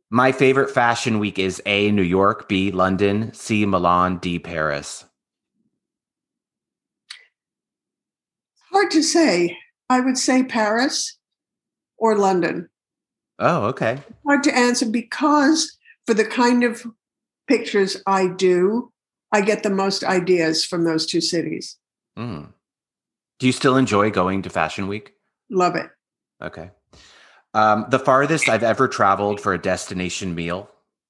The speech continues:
Speaker 2: Hmm. Copenhagen.
Speaker 1: Okay. Um, my go-to delivery dinner?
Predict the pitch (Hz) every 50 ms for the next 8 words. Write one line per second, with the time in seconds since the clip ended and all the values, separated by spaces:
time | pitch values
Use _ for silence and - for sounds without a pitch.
0 | _ _ _ _ _ _ _ _ _ _ _ _ _ _ _ _ _ _ _ _
1 | _ _ _ _ _ _ _ _ _ _ _ _ _ _ _ _ _ _ _ _
2 | _ _ _ _ _ _ _ _ _ _ _ _ _ _ _ _ _ _ _ _
3 | _ _ _ _ _ _ _ _ _ _ _ _ _ _ _ _ _ _ _ _
4 | _ _ _ _ _ - 302 311 294 269 247 196 175 170 170 180 - - _ _
5 | _ _ _ _ _ _ _ _ _ _ _ _ _ _ _ _ _ _ _ _
6 | - - 254 - - 220 214 220 202 196 185 185 220 254 - _ _ _ _ _
7 | _ _ _ _ _ _ _ _ - 82 82 - - 78 82 90 _ _ _ _
8 | _ _ _ _ - - - - - - _ _ _ - 101 98 95 92 95 98
9 | 107 110 113 107 113 110 110 110 107 - - 117 110 107 104 101 92 - 104 92
10 | 92 95 90 - 98 98 98 95 92 92 92 92 92 - - - - 90 80 80
11 | 73 69 76 82 -